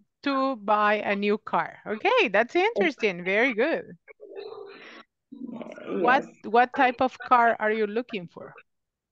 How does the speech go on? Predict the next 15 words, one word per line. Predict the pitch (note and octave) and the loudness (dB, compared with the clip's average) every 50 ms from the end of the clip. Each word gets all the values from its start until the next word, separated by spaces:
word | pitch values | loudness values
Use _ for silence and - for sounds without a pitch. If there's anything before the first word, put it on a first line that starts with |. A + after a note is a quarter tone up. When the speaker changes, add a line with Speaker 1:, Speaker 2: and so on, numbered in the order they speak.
| _ _ _ | _ _ _
Speaker 2:
<gasps> | |
I | - D#4+ F4 F4+ F#4 F4+ G4 G4 F#4+ E4+ - - - C4 B3+ C4+ C#4+ D4 D#4 D4+ C4+ C4 B3+ B3 B3 - - - _ _ _ - | -6 -4 -4 -2 -2 -2 -2 -2 -2 -2 -4 -4 -2 0 2 4 4 4 4 4 4 2 0 -2 -4 -4 -10 -18 _ _ _ -10
looking | B3+ C4+ C4+ D4+ D#4 D4 D#4 - D4+ D4 C#4 C4 B3 A3 | -6 -4 -2 0 0 -2 -2 -2 0 0 0 0 0 -2
at | G3 A3+ A3 F#3+ - B3+ C#4+ - - _ _ _ _ _ _ _ _ _ _ _ | -2 -2 -2 -4 -4 -6 -12 -14 -20 _ _ _ _ _ _ _ _ _ _ _
a | A#3+ | -2
new | A3+ A3 A3 A#3 C4 C4+ C4+ - - | 0 2 2 2 0 0 -2 -4 -4
car, | A#3+ A3 G#3 G3+ G3 G3+ - - | -4 -2 0 0 0 -2 -2 -4
and, | - F#3+ F#3+ F#3+ F3+ F3 E3+ E3+ - - - - _ D4+ - - - _ _ _ - - - - - - - G3 | -6 -4 -4 -2 -2 -4 -4 -6 -8 -14 -20 -20 _ -18 -18 -18 -20 _ _ _ -20 -20 -20 -20 -20 -4 2 4
uh, | G3+ F#3 F3+ F3 E3 D#3 D3 - - - | 6 6 8 8 8 6 6 4 4 4
the | G#3+ G3 G3 - - | 2 2 2 0 0
car | - A3+ A#3+ B3 B3 B3+ C4 B3+ A#3+ - - - - _ _ _ _ _ | 2 4 4 6 6 6 4 4 2 -2 -8 -16 -20 _ _ _ _ _
of | F#3+ G3+ F#3 E3+ E3+ | 2 2 2 2 0
my | F3+ F3+ F#3 G3+ G3+ G3+ | 0 0 0 0 -2 0
dreams | G#3 G#3 G3+ G3+ G#3 G#3+ A3+ A#3 A#3 A#3 - - - _ _ _ _ _ _ - - _ _ _ _ - | 2 4 4 6 6 6 4 2 2 0 -4 -10 -16 _ _ _ _ _ _ -20 -20 _ _ _ _ -2
is | A#3 A3+ - - | 0 0 0 0